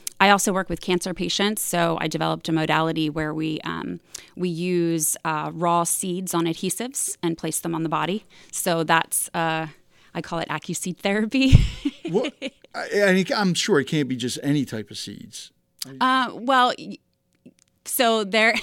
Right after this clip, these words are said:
Speaker 1: <laughs> there are scientific studies that support the certain seeds that are used on the adhesives. They're
Speaker 2: Right.
Speaker 1: called Vaccaria.
Speaker 2: Huh?
Speaker 1: Vaccaria. <laughs>
Speaker 2: Yeah, okay.
Speaker 1: V A C C A R I A. <laughs>
Speaker 2: What exactly is that?
Speaker 1: So it's, it's a seed from a flower.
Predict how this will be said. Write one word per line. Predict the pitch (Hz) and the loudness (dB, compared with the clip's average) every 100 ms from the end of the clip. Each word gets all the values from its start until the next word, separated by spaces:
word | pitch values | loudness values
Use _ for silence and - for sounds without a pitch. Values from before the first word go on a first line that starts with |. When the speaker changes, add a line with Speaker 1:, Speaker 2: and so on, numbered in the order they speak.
| - - | -6 -16
Speaker 1:
<laughs> | - - | -20 -8
there | 233 233 | -2 -2
are | |
scientific | 233 226 220 220 190 | -2 -4 -4 -6 -10
studies | - 196 196 175 | -6 -4 -4 -6
that | 165 | -6
support | - 170 - 170 - | -8 -8 -4 -4 -2
the | 185 | -2
certain | 180 202 202 | -2 -2 -4
seeds | 202 220 214 196 185 | -4 -2 -2 -4 -2
that | 185 180 | -2 0
are | |
used | 165 170 165 170 - | -2 0 -2 -2 -2
on | 190 202 | -2 -2
the | 220 | -4
adhesives. | 214 226 247 254 247 - | -4 -6 -6 -10 -10 -6
They're | 165 | -4
Speaker 2:
Right. | 160 | -2
Speaker 1:
called | 156 156 | -4 -6
Vaccaria. | 160 - 170 165 175 185 208 240 _ _ - | -12 -12 -10 -8 -4 -2 -4 -6 _ _ -6
Speaker 2:
Huh? | 147 143 _ _ _ _ _ 165 | -4 -4 _ _ _ _ _ -10
Speaker 1:
Vaccaria. | 165 - 180 156 151 - | -8 -2 -2 -2 -4 -6
<laughs> | - 214 196 - - | -6 -6 -10 -16 -4
Speaker 2:
Yeah, | 180 214 | 0 4
okay. | |
Speaker 1:
V | |
A | 214 202 | 6 6
C | 180 240 226 | 4 2 2
C | - 220 214 | 2 0 2
A | 190 190 | 2 2
R | 175 175 | 2 2
I | 160 156 160 | 2 0 -4
A. | - - - | -8 -8 -14
<laughs> | - - | -10 -6
Speaker 2:
What | 165 | -2
exactly | 170 156 139 135 123 | -4 -4 -12 -16 -20
is | 110 127 | -20 -20
that? | 120 113 - | -20 -20 -10
Speaker 1:
So | - 226 220 | 0 0 0
it's, | 233 - - | -2 -4 -4
it's | 220 226 | -6 -4
a | 208 | -4
seed | - 247 247 | -2 0 0
from | 220 226 220 | -2 -4 -2
a | 214 202 | -2 -4
flower. | - 233 277 175 | -6 -8 -8 -10